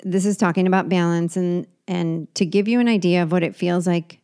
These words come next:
to be in the center, let's use the example of sailing. We'll begin by going sailing when there's no wind.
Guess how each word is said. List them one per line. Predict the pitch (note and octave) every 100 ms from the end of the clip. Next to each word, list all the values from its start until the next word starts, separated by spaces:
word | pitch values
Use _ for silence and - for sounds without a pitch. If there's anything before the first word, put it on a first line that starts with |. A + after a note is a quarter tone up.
| _ -
to | -
be | E3+ F3+
in | F#3+
the |
center, | G3+ E3+ D#3 D#3 D#3
let's | E3+ F#3+ -
use | A#3+ G#3+
the | A3
example | F3+ F3 E3+ F3+ F3
of | E3
sailing. | D3+ F3 D#3 D#3+ D#3+ F#3 - _ _ - - _
We'll | F3+ F3
begin | F#3 F#3+ G#3
by | A3+
going | G3+ G3 F#3+
sailing | - F3 E3+ E3+ E3+
when | F3+ F3
there's | E3+ E3+
no | E3+
wind. | D#3+ D#3 D3 D#3+ -